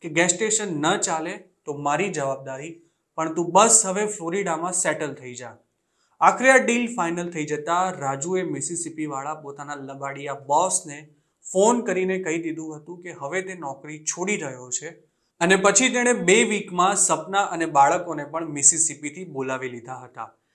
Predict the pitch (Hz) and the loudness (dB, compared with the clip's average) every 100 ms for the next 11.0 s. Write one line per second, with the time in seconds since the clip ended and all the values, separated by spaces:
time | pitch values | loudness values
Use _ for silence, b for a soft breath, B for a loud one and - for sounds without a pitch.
0 | _ _ - 190 202 196 240 233 196 185 | _ _ 6 8 8 6 4 6 6 2
1 | 180 175 160 151 185 190 190 196 185 190 | 0 -2 -2 4 4 4 0 -6 -6 0
2 | - 156 160 185 185 160 170 185 160 156 | 2 2 2 0 -2 -6 -2 0 2 0
3 | 165 165 170 151 147 165 165 147 139 139 | 0 -6 -6 -6 -4 -6 -6 -12 -16 -16
4 | 135 160 175 170 135 139 135 139 - 143 | -16 -12 -12 -14 -18 -10 -8 -6 -2 -2
5 | 143 170 175 143 135 180 170 147 160 156 | 0 -2 0 -2 -2 -2 -2 -4 -6 -10
6 | 147 156 156 156 165 190 190 190 185 151 | -10 -12 -4 2 2 2 0 0 -4 -6
7 | 151 151 135 135 143 _ 135 135 - 127 | -6 -6 -8 -8 -14 _ -16 -16 -12 -12
8 | 127 - 190 170 165 b b b b 175 | -10 0 0 0 -4 b b b b -6
9 | 170 175 185 185 214 214 190 190 190 180 | -4 -4 -4 2 2 2 0 -2 -6 -8
10 | 185 185 147 143 160 151 139 143 139 | -10 -4 -2 -2 -4 -6 -6 -10 -12